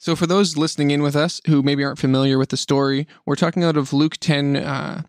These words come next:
verse thirty-eight and onward, where Jesus is going to meet Mary and Martha. And so it starts like this. "Now, as they went on their way, Jesus entered a village, and a woman named Martha welcomed him in her house. And she had a sister called Mary who sat at the Lord's feet and listened to his teachings.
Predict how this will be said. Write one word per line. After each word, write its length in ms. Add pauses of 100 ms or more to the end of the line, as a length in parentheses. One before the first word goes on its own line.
(240)
verse 280
thirty-eight 320
and 100
onward, 380
where 180
Jesus 380
is 200
going 260
to 100
meet 220
Mary 280
and 100
Martha. 400 (340)
And 120
so 100
it 60
starts 260
like 160
this. 400 (340)
"Now, 160
as 120
they 100
went 160
on 100
their 120
way, 360
Jesus 380
entered 220
a 60
village, 600
and 120
a 40
woman 240
named 200
Martha 280
welcomed 400
him 180
in 160
her 100
house. 420 (440)
And 140
she 140
had 100
a 60
sister 260
called 240
Mary 380
who 120
sat 200
at 80
the 80
Lord's 260
feet 180
and 140
listened 260
to 80
his 120
teachings. 520